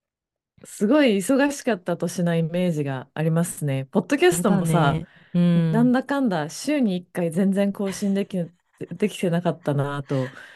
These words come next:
Speaker 2: ね。
Speaker 1: 振り返っていて思う。
Speaker 2: ね。
Speaker 1: 去年はね、結構真面目に一週間に一回、毎週火曜日とか言っているので、
Speaker 2: うん。
Speaker 1: あの、アップロードしてたんですけど、
Speaker 2: うん。
Speaker 1: 今年はまちまちだっ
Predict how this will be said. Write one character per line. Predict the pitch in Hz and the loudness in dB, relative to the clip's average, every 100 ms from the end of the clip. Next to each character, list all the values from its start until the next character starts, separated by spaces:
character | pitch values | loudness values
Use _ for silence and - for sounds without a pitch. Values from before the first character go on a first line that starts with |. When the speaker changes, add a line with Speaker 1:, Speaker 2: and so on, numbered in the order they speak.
| - _ - | -20 _ -8
Speaker 2:
ね。 | 180 190 | -4 0
Speaker 1:
振 | 196 | 2
り | 202 | 2
返 | 196 185 | 2 2
っ | |
て | 180 160 | 2 -2
い | 147 | 0
て | 147 | 0
思 | 139 147 139 | -2 0 -2
う。 | 120 - _ _ _ _ _ _ | -4 -10 _ _ _ _ _ _
Speaker 2:
ね。 | 165 165 | -4 2
Speaker 1:
去 | 170 | 4
年 | 175 285 170 | 6 6 4
は | 147 | 2
ね、 | 160 208 _ _ | -2 -4 _ _
結 | - 220 | -2 -2
構 | - 165 | 0 0
真 | 160 170 | 2 2
面 | 170 | 2
目 | 160 | 2
に | 156 | -2
一 | |
週 | 151 185 | -4 -4
間 | 160 139 | -4 -4
に | 131 | -6
一 | |
回、 | - 143 131 | -4 -4 -4
毎 | 143 170 | -2 -2
週 | 180 196 180 | -2 -6 -4
火 | 175 | 0
曜 | 185 190 | 2 2
日 | 151 | -2
と | 135 | -4
か | |
言 | 127 | -8
っ | 123 | -6
て | - | -2
い | 135 | -2
る | 131 | -2
の | 131 | -4
で、 | 120 120 - _ - | -4 -6 -8 _ -2
Speaker 2:
う | |
ん。 | 190 185 180 175 | 2 4 4 2
Speaker 1:
あ | 160 | 2
の、 | 131 127 117 - | 0 -2 -6 -8
ア | |
ッ | 151 | -6
プ | - | 2
ロ | 170 | 2
ー | |
ド | 147 143 | 2 0
し | - | -4
て | 175 | -4
た | 165 | -4
ん | 143 | -6
で | 131 | -8
す | - | -8
け | 135 | -2
ど、 | 170 214 | 0 2
Speaker 2:
う | |
ん。 | 214 | 4
Speaker 1:
今 | 208 | 4
年 | 175 | 2
は | 220 | 2
ま | 208 | 2
ち | 202 226 | 0 2
ま | 214 | 0
ち | - | 0
だ | 208 | -2
っ | 214 | -2